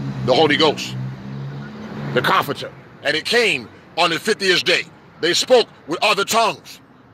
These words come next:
Oh my God, they had Holy Ghost church. I mean, it was a Holy Ghost party that day. I mean, I mean, people was filled with the Holy Ghost.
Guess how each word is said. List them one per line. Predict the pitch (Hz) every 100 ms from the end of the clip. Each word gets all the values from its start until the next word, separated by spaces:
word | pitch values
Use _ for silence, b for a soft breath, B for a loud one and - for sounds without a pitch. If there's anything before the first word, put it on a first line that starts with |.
| - - - -
Oh | 131 143
my | 143 147
God, | 135 147 143
they | 156
had | 147
Holy | 131 175 170
Ghost | 175 175 -
church. | 143 - - - - - -
I | - 139 170
mean, | 175 180 180
it | 180 175
was | 170 139
a | 139
Holy | 165 185
Ghost | 170 185 175
party | - 185 185
that | 180 180 170
day. | 156 - - - - -
I | 131 160 180 175 180 185
mean, | 175 180 180 185
I | 143 160 165
mean, | 170
people | 127 185 156
was | 143 139
filled | - 196
with | 180
the | 160
Holy | 151 185 170
Ghost. | 147 175 185 -